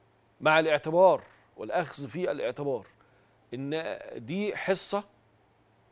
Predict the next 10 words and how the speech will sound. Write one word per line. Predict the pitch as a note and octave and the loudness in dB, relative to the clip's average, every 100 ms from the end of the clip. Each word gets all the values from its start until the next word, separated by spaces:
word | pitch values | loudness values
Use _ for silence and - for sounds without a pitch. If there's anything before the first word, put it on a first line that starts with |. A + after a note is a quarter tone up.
| - | -6
آه، | C3 C3+ C3+ | -4 -2 -4
تعتبر، | C#3 B2 F3+ F#3+ F3 D#3 - | -6 0 4 6 4 0 -12
آه، | B2+ B2+ | -8 -6
الأجيال | C3+ B2+ D#3+ F#3+ | -4 -2 -2 0
القادمة | D#3 D#3 F#3 | 0 0 0
ليها | F3 F3+ | 0 -2
نصيب | E3 D3+ F3 | -4 -6 -8
كبير | D#3+ F3 | -6 -6
جدًا | D3+ E3+ E3 | -6 -6 -4
فيها. | C#3 F3 | -4 -6